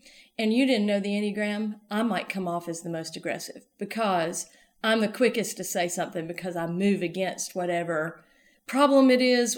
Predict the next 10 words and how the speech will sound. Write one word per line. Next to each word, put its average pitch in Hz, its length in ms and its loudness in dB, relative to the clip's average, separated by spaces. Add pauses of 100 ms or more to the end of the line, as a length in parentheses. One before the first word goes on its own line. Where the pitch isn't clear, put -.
I, 226 400 2 (140)
I, 208 100 0
I 202 40 0
speak 233 460 -2
up, 226 200 2
and 190 100 0
if 185 140 0
I 180 80 0
have, 175 360 0 (280)
um, 175 460 -4